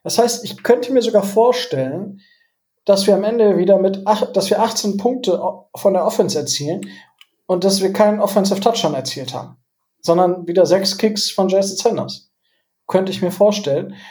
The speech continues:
Aber, und das ist auch das, was, was Micho gesagt hat, äh, gerade bei uns jetzt, ich hoffe, dass Ted Karras und Tua so ein bisschen die Synergie wieder zusammengekriegt haben.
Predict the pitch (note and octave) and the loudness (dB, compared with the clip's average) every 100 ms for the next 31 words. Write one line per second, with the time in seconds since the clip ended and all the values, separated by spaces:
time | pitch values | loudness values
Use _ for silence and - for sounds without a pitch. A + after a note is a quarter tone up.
0 | - _ - E3+ G#3 A3 G#3 E3+ E3+ E3 | -20 _ -6 0 4 6 6 4 0 0
1 | E3+ E3 - D#3+ D#3+ D3+ D#3 C3 - - | 0 0 -2 -4 -4 -4 -6 -8 -8 -14
2 | E3+ - F3 D#3 D3 E3+ F3+ F#3 - - | -16 -4 -4 -4 -4 -4 0 -2 -2 -16
3 | _ _ _ _ _ E3 E3 D#3+ D#3+ - | _ _ _ _ _ 2 6 6 4 2
4 | D3+ F3+ F#3+ F3 F#3+ G#3 G3 F#3+ F#3+ - | 2 4 4 4 2 0 2 2 4 0
5 | - A#2+ - _ _ D3+ G3+ G#3 F3+ E3+ | -2 -12 -18 _ _ 0 2 2 0 2
6 | - F3 - F#3 F#3+ F#3 F#3 - - E3+ | 2 0 2 4 4 4 2 -2 -4 0
7 | E3 E3 E3 - F#3 F3+ E3 D#3+ E3+ F3 | 2 2 -2 -6 4 6 6 2 0 0
8 | F3+ E3+ E3+ - - D3 D#3+ D#3 C3 F#3+ | 2 2 0 -6 -10 -6 -2 -2 -2 -4
9 | F#3 E3+ E3 - E3+ A#3+ G#3 - A3 - | 2 2 2 2 2 2 -2 -4 -6 2
10 | A3 A#3 C4 | 2 2 -4